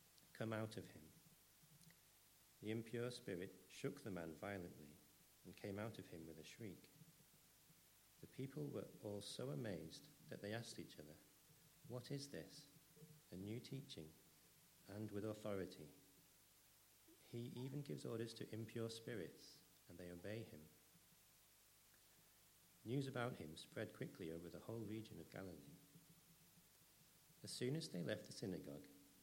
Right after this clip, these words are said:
they went with James and John to the home of Simon and Andrew.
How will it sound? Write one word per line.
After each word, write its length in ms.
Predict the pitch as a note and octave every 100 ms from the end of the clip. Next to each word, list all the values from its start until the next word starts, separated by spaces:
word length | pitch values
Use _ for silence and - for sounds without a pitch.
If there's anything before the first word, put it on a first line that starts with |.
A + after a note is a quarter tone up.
| -
they 100 | A#2
went 260 | G2 F#2 - - - -
with 120 | A2
James 380 | - F#2+ F2+ F#2
and 140 | G2+ G2+
John 280 | E2+ D#2 E2 - - - - -
to 80 | -
the 100 | G#2+
home 260 | - G2+ F#2+
of 120 | G#2
Simon 400 | - A2+ F#2+ E2
and 100 | F2
Andrew. 320 | G2 F2+ D#2